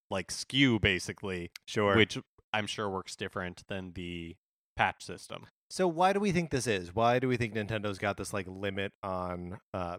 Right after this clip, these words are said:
Speaker 2: patches? You think that's just to, like
Speaker 1: I think it's, like, a
Speaker 2: Hmm.
Speaker 1: band-, I think it's a bandwidth thing. I think it's similar to,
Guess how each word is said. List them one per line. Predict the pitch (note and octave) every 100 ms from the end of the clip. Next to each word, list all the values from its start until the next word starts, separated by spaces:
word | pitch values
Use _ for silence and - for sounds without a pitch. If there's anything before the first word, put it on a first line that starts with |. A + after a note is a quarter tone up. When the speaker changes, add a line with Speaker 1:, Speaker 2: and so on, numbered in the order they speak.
| -
Speaker 2:
patches? | - G#2 - F2 F2
You | A#2
think | B2+
that's | A#2 A2+ A2
just | A#2 A2+ - -
to, | B2 A2+ G#2+ G#2
like | G2 F2+ F2 - _ _ _ _ _ _ _ _ _ _ _ _ _ _
Speaker 1:
I | F3+
think | C#4 C4+
it's, | B3
like, | A3
a | D3
Speaker 2:
Hmm. | -
Speaker 1:
band-, | C3 B2 C3+ -
I | D#3
think | F#3
it's | G#3 D#3
a |
bandwidth | - B2 B2 G#2 -
thing. | G#2 F#2 A2
I |
think | A#2+ C3+
it's | B2+
similar | - C#3 C3+ C3+
to, | - C3 A#2+